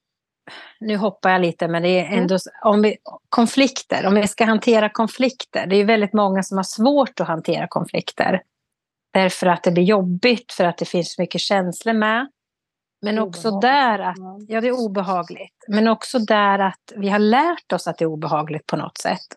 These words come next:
Speaker 1: Och mycket för att vi kanske dels har lärt oss för att andra har sagt det, andra har visat på, på att det är obehagligt. Eller när du har hanterat någon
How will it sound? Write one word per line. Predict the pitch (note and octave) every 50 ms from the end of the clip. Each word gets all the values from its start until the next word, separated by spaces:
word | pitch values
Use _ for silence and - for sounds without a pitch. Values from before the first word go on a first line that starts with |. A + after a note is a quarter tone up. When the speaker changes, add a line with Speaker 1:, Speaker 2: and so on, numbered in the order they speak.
| - _ _
Speaker 1:
Och | - G3 G3
mycket | G#3 A3 A3 - - _ - - B3+ A#3+
för | - D4
att | - -
vi | C#4 C4+
kanske | - C4+ A#3 - A#3
dels | A3 A3 G#3 G3 -
har | - G3
lärt | F#3+ F#3 F#3 F3+ F3+ F3 - - _ -
oss | F#3 F3 - - - - _ _ _ _ _ _ _ _ _ _ _ _ - -
för | - -
att | G#3 G3+
andra | - A3+ G#3 F#3+ E3+ E3 D#3+
har | E3
sagt | - - - - F#3+ F3+ - - _ - - _ _
det, | - D4+ D#4+ D#4
andra | C4 A#3 G3+ F#3 F#3 F#3 G3 F3+
har | E3+ F#3+ F3+
visat | F3 F#3+ G3+ F3+ E3 D#3 - - - F#3 E3+ - - _ -
på, | F3+ E3+ E3 F3 - _ _
på | - F3+ F3 F3
att | E3+ D#3 - -
det | -
är | D#3+ E3+ F#3 G3+ A#3 B3+ C#4
obehagligt. | C4 A3+ A3 A3 G#3+ A3 A3 G#3+ G#3 A3+ A#3 B3+ B3+ - _ - _ _ _ _ _
Eller | - G#3 G3+ G#3 G#3 G#3 G3
när | G3 G3 F#3+
du | F#3 F#3+ F#3 -
har | - - A3 C4 E4 F4+ D#4+ C4 A3 G3+ - _ _ _
hanterat | - - F#3+ F#3+ F3+ - - G3 F3 E3+ E3+ F3 F3 D#3+ - -
någon | F#3 F3+ F3+ F3 E3+